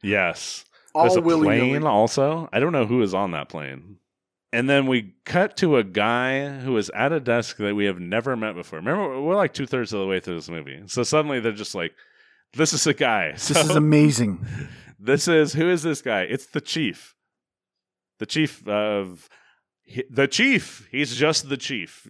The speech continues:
Speaker 1: He is the
Speaker 2: The,
Speaker 1: law guy
Speaker 2: the,
Speaker 1: who catches bad guys.
Speaker 2: the airplane taking off had something to do with him.
Speaker 1: <laughs> I, maybe. I don't know. He's talking on a phone.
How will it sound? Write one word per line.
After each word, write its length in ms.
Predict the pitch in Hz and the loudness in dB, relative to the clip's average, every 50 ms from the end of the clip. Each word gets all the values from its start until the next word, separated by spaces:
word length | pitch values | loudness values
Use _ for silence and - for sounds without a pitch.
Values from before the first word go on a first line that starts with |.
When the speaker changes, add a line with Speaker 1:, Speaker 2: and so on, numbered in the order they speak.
| - _ | -20 _
Speaker 1:
He 300 | - 87 107 123 123 120 | -12 -8 -4 -2 0 0
is 180 | 120 113 101 | -2 -2 -4
the 140 | 92 104 101 | -8 -4 0
Speaker 2:
The, 80 | 98 156 | 2 2
Speaker 1:
law 120 | 123 139 180 | 2 2 -2
guy 120 | 165 123 - | -2 -4 -6
Speaker 2:
the, 80 | - | -6
Speaker 1:
who 160 | 117 123 123 | -6 -8 -8
catches 400 | - - 147 139 - 135 127 107 | -4 -4 -4 -4 -4 -6 -6 -4
bad 240 | 107 117 101 98 80 | -2 -2 -2 -2 -4
guys. 280 | 80 76 73 73 - - - | -8 -10 -10 -14 -18 -4 -2
Speaker 2:
the 180 | 151 156 156 | 0 0 2
airplane 380 | 180 180 196 190 - 208 196 190 | 2 2 2 2 0 -4 -4 -2
taking 280 | - 185 175 - 156 | -4 -4 -4 -4 0
off 160 | 151 156 151 - | 2 2 2 2
had 140 | 151 135 | 0 -2
something 480 | - - - 160 151 151 - 165 160 160 | -2 -2 0 2 0 2 0 -2 -2 0
to 140 | - 151 127 | -2 -4 -2
do 200 | 117 139 135 131 | 0 0 2 4
with 200 | 127 131 123 - | 2 2 0 -2
him. 340 | 117 107 90 82 85 - _ _ _ _ | -4 -6 -6 -8 -12 -18 _ _ _ _
Speaker 1:
<laughs> 180 | _ - _ | _ -12 _
I, 200 | - 104 123 131 120 - | -6 -4 -4 -6 -6 -8
maybe. 500 | - 120 104 101 101 101 135 - - - - 160 | -10 -8 -6 -6 -6 -6 -6 -8 -8 -12 -14 -12
I 160 | 113 113 107 110 | -10 -10 -10 -10
don't 180 | 135 147 139 135 | -12 -14 -12 -8
know. 360 | 156 190 214 175 135 110 - _ 160 165 170 190 202 208 - - - | -6 -4 -2 -2 -4 -6 -10 _ -18 -18 -16 -16 -18 -18 -20 -10 -4
He's 180 | 139 147 143 | -4 -4 -2
talking 380 | - - 156 160 165 160 180 170 | 0 2 2 2 2 0 -2 -4
on 120 | 165 160 | -4 -4
a 60 | 160 147 | -4 -4
phone. 460 | - 139 120 113 113 120 135 151 | -4 -4 -4 -2 -4 -4 -6 -10